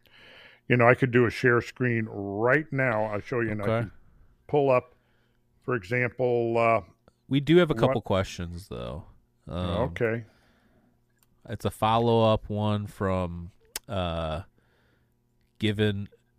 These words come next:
Speaker 2: uh, Zero Fox. Um, which
Speaker 1: Okay,
Speaker 2: I'll,
Speaker 1: let's
Speaker 2: I'll let
Speaker 1: have
Speaker 2: you
Speaker 1: it.
Speaker 2: figure that one out. Uh, he wanted to ask, 'cause he's from Michigan too. We were kinda chatting a little bit in the live stream chat,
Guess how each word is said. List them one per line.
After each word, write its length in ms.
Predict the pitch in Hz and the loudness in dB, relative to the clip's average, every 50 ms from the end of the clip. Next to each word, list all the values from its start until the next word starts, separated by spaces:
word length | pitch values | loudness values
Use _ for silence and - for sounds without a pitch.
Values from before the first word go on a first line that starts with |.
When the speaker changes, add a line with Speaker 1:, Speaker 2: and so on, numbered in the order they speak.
| _ | _
Speaker 2:
uh, 400 | - 104 98 95 92 92 90 90 | -4 -2 -2 0 0 0 0 -2
Zero 420 | 90 95 98 104 107 104 104 104 98 | -4 -4 -2 0 2 2 2 2 0
Fox. 720 | - - 104 98 95 110 143 - - - - - - - _ _ _ _ _ _ | 0 -2 0 0 0 0 -2 -4 -8 -14 -16 -16 -18 -20 _ _ _ _ _ _
Um, 580 | - 110 104 101 98 95 92 90 87 85 85 104 - _ - 120 | -2 -2 0 0 0 0 -2 -4 -4 -6 -10 -14 -12 _ -8 -2
which 100 | - 151 | 0 2
Speaker 1:
Okay, 160 | 127 117 127 | 2 2 2
Speaker 2:
I'll, 100 | 143 131 - - | 0 -2 -6 -10
Speaker 1:
let's 140 | 117 110 - | -12 -8 -4
Speaker 2:
I'll 60 | - | -2
let 100 | 135 131 | 0 0
Speaker 1:
have 80 | 135 123 | 0 -2
Speaker 2:
you 60 | 104 | -4
Speaker 1:
it. 60 | - | -6
Speaker 2:
figure 220 | - 110 101 98 | -6 -6 -6 -4
that 120 | 92 92 95 | -4 -4 -4
one 100 | 95 95 | -6 -6
out. 240 | 98 104 113 131 - - - - - - - - | -6 -6 -8 -10 -14 -18 -20 -20 -20 -20 -14 -4
Uh, 480 | - 123 123 123 123 123 123 120 120 - - | 0 2 4 6 6 4 4 2 0 -4 -8
he 180 | - - - 160 | -10 -6 -4 -2
wanted 320 | 147 151 151 147 151 139 | 0 2 2 2 0 0
to 140 | - 135 - | -2 -2 -2
ask, 280 | 123 127 127 127 - - | 0 2 2 0 0 -2
'cause 220 | - 113 104 - | -4 -4 -4 -4
he's 240 | - - 147 147 - | -2 -2 -2 -2 -2
from 240 | - - 135 113 110 | -2 -2 -2 0 0
Michigan 420 | 117 110 - - 110 107 104 98 - | -2 -2 -2 -4 -4 -4 -4 -4 -2
too. 280 | - 113 107 107 104 | -2 0 0 0 0
We 140 | 101 101 95 | 0 -2 -4
were 80 | 90 90 | -4 -4
kinda 240 | - 107 92 90 | -4 -6 -6 -6
chatting 380 | - - 117 104 98 95 98 95 | -6 -4 -2 -2 -2 -2 -4 -8
a 120 | 92 92 | -8 -8
little 220 | 90 95 92 95 90 | -6 -4 -4 -4 -4
bit 220 | 92 95 92 82 - | -4 -6 -6 -6 -8
in 220 | 101 98 92 90 | -10 -10 -8 -8
the 180 | 87 85 82 80 | -8 -8 -8 -8
live 340 | 82 90 92 92 92 92 90 | -6 -6 -4 -2 -2 -2 -4
stream 240 | - - 98 90 90 | -6 -10 -10 -10 -10
chat, 400 | - - 90 87 90 87 - | -6 -4 -4 -2 -2 -4 -6